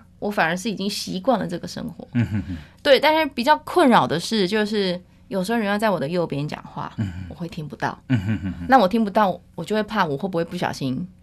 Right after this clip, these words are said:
Speaker 1: 得罪别人，就是可能，
Speaker 2: 嗯哼。
Speaker 1: 哎，他跟我讲话我没有听到，他可能以为我不理他。
Speaker 2: 嗯哼哼哼。
Speaker 1: 对，这是对我来讲比较困扰。还有唱歌有时候会戴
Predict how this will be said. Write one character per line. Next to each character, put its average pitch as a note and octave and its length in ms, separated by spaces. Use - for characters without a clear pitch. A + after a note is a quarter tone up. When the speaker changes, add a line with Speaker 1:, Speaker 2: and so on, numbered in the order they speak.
Speaker 1:
得 C#3 140
罪 D3 180
别 - 200
人， - 140
就 - 120
是 - 80
可 - 100
能， G#3 100
Speaker 2:
嗯 - 40
哼。 - 20
Speaker 1:
哎， D#4 80
他 D#4+ 100
跟 D#4+ 140
我 D#4+ 80
讲 B3 160
话 C#4 120
我 B3+ 40
没 A#3 140
有 A#3+ 80
听 B3+ 160
到， B3+ 100
他 B3+ 100
可 B3+ 120
能 G3+ 100
以 G3 60
为 F#3 80
我 F3+ 120
不 A#3 120
理 F#3+ 180
他。 F#3 420
Speaker 2:
嗯 A#2+ 220
哼 G2+ 180
哼 F#2 200
哼。 F#2 40
Speaker 1:
对， - 160
这 D4 160
是 D4+ 180
对 - 180
我 A#3 120
来 F#3+ 140
讲 G3+ 100
比 F3+ 60
较 G3+ 80
困 G3+ 300
扰。 D#3 100
还 G3+ 120
有 G#3 220
唱 B3+ 220
歌 A3 140
有 F3+ 100
时 E3+ 60
候 F#3+ 80
会 G#3+ 100
戴 F#3+ 380